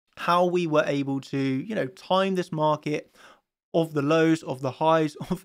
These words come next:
every single high and low during the pitchfork, then down to the low of the bounce of the weekly, to the retest of the pitchfork, to the fake out of the Head and Shoulders pattern, to then the rise back into the pitchfork,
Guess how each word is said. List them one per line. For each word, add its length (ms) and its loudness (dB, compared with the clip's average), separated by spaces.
every 320 0
single 320 0
high 200 6
and 140 2
low 220 4
during 260 -2
the 100 -4
pitchfork, 600 -2
then 260 4
down 260 2
to 80 -8
the 100 0
low 180 4
of 100 -4
the 80 -4
bounce 280 -2
of 100 -12
the 60 -6
weekly, 520 -2
to 120 0
the 100 4
retest 600 2
of 140 -4
the 60 -6
pitchfork, 800 -2
to 140 4
the 140 0
fake 500 -2
out 280 0
of 200 0
the 80 -2
Head 200 0
and 120 -4
Shoulders 400 -2
pattern, 480 -2
to 140 2
then 180 4
the 100 0
rise 480 2
back 200 -4
into 180 -8
the 100 -8
pitchfork, 720 -2